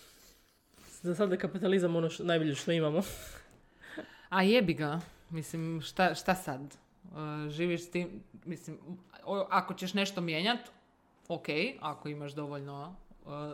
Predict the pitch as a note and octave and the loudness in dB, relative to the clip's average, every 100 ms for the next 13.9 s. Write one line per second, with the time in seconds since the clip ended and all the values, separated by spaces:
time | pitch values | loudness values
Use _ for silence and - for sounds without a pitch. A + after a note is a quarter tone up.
0 | - _ _ - F3 F3+ F3+ D3+ D#3+ D3+ | -12 _ _ -4 4 6 4 2 -2 2
1 | E3+ E3 D3+ D3 C#3+ C#3 C#3 - B2+ - | 2 2 0 -2 -4 -6 -10 -10 -12 -12
2 | - - - _ _ _ _ - D3 C#3 | -16 -20 -20 _ _ _ _ -16 -12 -6
3 | C#3 C#3+ D3 D3 C3+ D3+ D3+ E3+ C#3 D3 | -6 -6 -4 -6 -4 -6 0 0 -2 -8
4 | D3 - - - _ _ _ - _ - | -14 -14 -16 -18 _ _ _ -20 _ -14
5 | - - D3 - D#2 F#3 - _ _ _ | -12 -12 -10 -10 -10 -12 -16 _ _ _
6 | _ _ _ _ - D3+ D#3 D3+ - - | _ _ _ _ -6 -4 -2 -4 -6 -12
7 | - - - _ - E3 D#3+ D#3 D#3+ D#3 | -20 -20 -20 _ -6 -6 -6 -8 -4 -4
8 | D3+ D3 B2 - D#3+ D3+ D3 D3+ D#3 C#3 | -6 -10 -12 -12 -10 -10 -10 -12 -10 -10
9 | C#3 - D3+ C#3 C#3+ C#3 D#3 C#3+ C#3+ G3 | -10 -6 -6 -6 -8 -8 -8 -8 -4 2
10 | C#4+ A3 F3+ F#3+ G#3+ F#3 - G#3+ G3+ - | 6 8 8 8 6 6 2 2 2 4
11 | D#3 D3+ D3+ D3+ D#3+ - _ _ _ _ | 2 2 -2 -2 -4 -10 _ _ _ _
12 | _ _ - D#3 D#3 D3+ D#3+ F3+ E3 E3+ | _ _ -8 -4 -2 -2 -2 2 2 4
13 | F3 D#3+ D#3 D#3 - E3 D#3 D3+ | 4 4 0 -2 -2 2 2 2